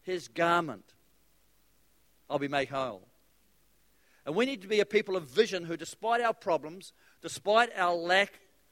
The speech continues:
of fruitfulness, will see divine possibilities for our situation,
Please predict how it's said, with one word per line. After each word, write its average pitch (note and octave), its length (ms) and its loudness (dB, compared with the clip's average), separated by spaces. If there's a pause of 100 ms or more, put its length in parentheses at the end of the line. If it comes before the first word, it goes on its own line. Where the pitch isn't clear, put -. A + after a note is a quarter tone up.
(240)
of D#3 160 2
fruitfulness, D3+ 920 -2 (580)
will E3+ 220 0
see G#3 420 2
divine F#3 560 -2
possibilities F3+ 1120 -2
for E3 280 0
our F3 300 4 (400)
situation, D#3+ 1040 2